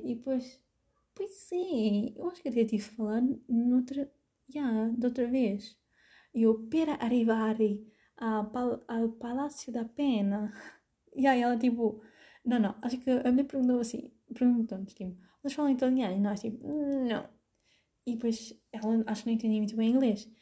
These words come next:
Então ela tipo, "Per arrivare per Palácio da Pena." E ela ficou bem, "Ah, com, com que então tu disseste que não sabias falar italiano?" <laughs> Que eu fiquei bem, <laughs> "Ok." Ah, e francês? Francês.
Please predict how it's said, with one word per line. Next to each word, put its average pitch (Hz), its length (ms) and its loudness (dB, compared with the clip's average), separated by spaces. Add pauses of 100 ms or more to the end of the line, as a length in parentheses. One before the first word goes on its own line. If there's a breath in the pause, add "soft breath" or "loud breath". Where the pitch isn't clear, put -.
(280 soft breath)
Então 262 200 -2
ela 202 200 -2
tipo, 202 320 -8 (140)
"Per 311 160 2
arrivare 220 720 2
per 226 340 -4
Palácio 220 460 -8
da 214 100 -6
Pena." 254 280 0
E 233 60 6
ela 277 120 2
ficou 285 260 4
bem, 240 200 2 (300)
"Ah, 233 160 2
com, 254 340 -6
com 302 160 8
que 302 100 6
então 294 500 2
tu 339 140 0
disseste - 340 -2
que - 120 0
não 277 120 4
sabias 254 340 2
falar 226 260 0
italiano?" 226 460 4
<laughs> - 400 -8
Que 262 60 -8
eu 247 60 -8
fiquei 240 280 -4
bem, - 180 -4 (580 loud breath)
<laughs> - 640 -18
"Ok." 202 220 -6 (680 soft breath)
Ah, 226 460 2 (140)
e 320 100 0
francês? 208 600 -2 (300)
Francês. - 640 -4